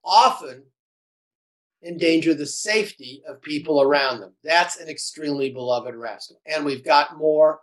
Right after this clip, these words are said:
and more and more of those kids. We can cry about it.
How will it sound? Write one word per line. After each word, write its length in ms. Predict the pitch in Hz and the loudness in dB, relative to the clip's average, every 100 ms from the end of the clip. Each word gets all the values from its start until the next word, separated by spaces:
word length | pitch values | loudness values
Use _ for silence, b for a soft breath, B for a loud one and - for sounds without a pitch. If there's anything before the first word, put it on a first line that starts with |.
| _ | _
and 160 | 143 135 | -20 -16
more 460 | 131 131 131 131 _ | -8 -6 -6 -10 _
and 160 | 131 127 | -18 -12
more 240 | 123 123 | -6 -6
of 100 | 120 | -6
those 240 | 123 117 - | -10 -12 -12
kids. 400 | 123 101 - _ _ _ _ _ _ _ _ _ | -14 -16 -20 _ _ _ _ _ _ _ _ _
We 180 | 160 175 | 2 6
can 200 | 175 160 | 6 4
cry 300 | - 165 180 | 4 6 6
about 400 | 226 208 208 311 | 6 6 6 6
it. 80 | 349 | 2